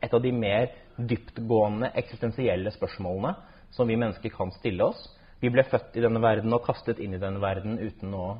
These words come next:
spørre om det. Og her er vi, og her går vi rundt på denne planeten i verdensrommet, eh, og, eh, eh, har forhåpentligvis da stort sett gode liv.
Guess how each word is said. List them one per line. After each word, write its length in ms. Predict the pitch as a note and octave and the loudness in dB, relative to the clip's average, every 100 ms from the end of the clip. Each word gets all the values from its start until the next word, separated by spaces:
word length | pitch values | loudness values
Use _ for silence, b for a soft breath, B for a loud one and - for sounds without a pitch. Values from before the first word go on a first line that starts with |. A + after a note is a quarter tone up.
| - | -4
spørre 280 | - A#2 G2+ | 2 4 2
om 100 | F2+ | 2
det. 80 | D3+ - B B | 0 -2 B B
Og 140 | - B2+ | -4 0
her 160 | B2 A#2 | 2 2
er 160 | F2 | 2
vi, 100 | C#3 | 2
og 120 | D3+ | 2
her 180 | C3 A#2 | 2 -2
går 220 | A2+ G2 G2+ | 0 0 2
vi 100 | A#2+ | 0
rundt 160 | F#2+ - | -2 -2
på 80 | A#2+ | 0
denne 200 | A2 F#2 | 0 0
planeten 520 | B2 A#2 F2 - G#2+ A#2 | 2 2 0 -6 -4 -2
i 60 | A#2 | 0
verdensrommet, 680 | F#2 F2+ G#2 G#2+ B2 B3+ - B B B - | 0 -2 -4 0 0 -2 -6 B B B 4
eh, 220 | C#3+ D#3 - - | 4 4 -2 6
og, 460 | B2 B2+ C#3 C#3 | 10 10 10 8
eh, 320 | C#3+ C#3+ D3 D3+ - - - | 6 6 4 0 -4 -20 -2
eh, 220 | C3 C3+ C#3 - | 2 2 2 6
har 300 | A2 A#2 - - | 8 6 2 -2
forhåpentligvis 680 | D3 C#3 - B2 C3+ F3+ - | 4 4 4 -2 0 0 0
da 100 | C3 - | -2 -4
stort 240 | - A2+ - | -4 -4 -2
sett 200 | F#2+ - | -2 -2
gode 240 | A2+ F#2 | -4 -2
liv. 200 | F2+ F#2+ | -6 -10